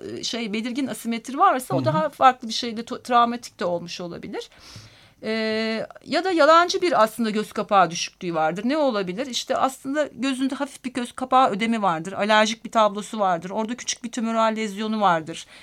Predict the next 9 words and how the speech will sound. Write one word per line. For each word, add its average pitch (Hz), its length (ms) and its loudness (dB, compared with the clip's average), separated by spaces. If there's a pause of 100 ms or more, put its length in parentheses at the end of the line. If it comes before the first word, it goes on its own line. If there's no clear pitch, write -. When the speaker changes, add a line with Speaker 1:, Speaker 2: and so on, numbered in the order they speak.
(120)
Speaker 1:
Kapakta 226 500 2
bir 220 180 -4
başka 208 320 0
bir 220 40 -8
şey 196 260 -2
vardır. 180 380 2
O 294 180 6 (200)
sanki 269 360 2
kapak, 294 500 2